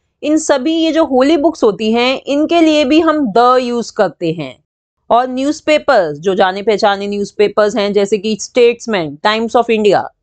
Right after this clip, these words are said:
इन्हें भी हम the statesman, the times of India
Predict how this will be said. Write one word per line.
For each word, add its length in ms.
इन्हें 260
भी 120
हम 300
the 300
statesman, 760
the 300
times 340
of 80
India 380